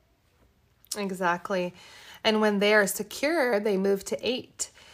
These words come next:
that outspoken, physically present type. This could be a huge strength for those kids as you're homeschooling because you've got both the security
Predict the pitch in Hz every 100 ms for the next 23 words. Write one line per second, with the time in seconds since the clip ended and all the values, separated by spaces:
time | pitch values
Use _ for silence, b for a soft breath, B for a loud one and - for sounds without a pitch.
0 | B B 202 - 196 - - - 214 214
1 | 214 175 170 160 - 214 214 220 214 202
2 | - 202 196 196 170 - - 165 - -
3 | - B B B B B B B 254 262
4 | 330 294 294 - - 226 - - 196 202
5 | 202 196 180 170 - - 175 170 165 202
6 | 190 202 175 208 214 - 196 180 180 185
7 | 202 202 208 214 202 208 208 208 - 214
8 | - - 220 208 220 240